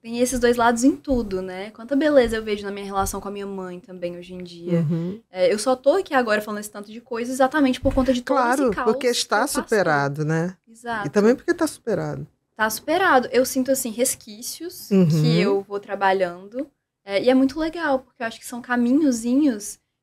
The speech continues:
Speaker 1: que vão me mostrando o poder da minha alma.
Speaker 2: Uhum.
Speaker 1: Então,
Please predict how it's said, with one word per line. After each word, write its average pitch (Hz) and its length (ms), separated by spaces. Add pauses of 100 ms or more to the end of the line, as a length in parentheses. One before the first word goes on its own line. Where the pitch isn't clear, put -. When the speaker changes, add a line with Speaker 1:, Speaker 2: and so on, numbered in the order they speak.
Speaker 1:
que 247 120
vão 240 120
me 240 80
mostrando 233 1000
o - 60
poder 240 340
da 240 100
minha 247 240
alma. 180 460
Speaker 2:
Uhum. 165 540
Speaker 1:
Então, 220 260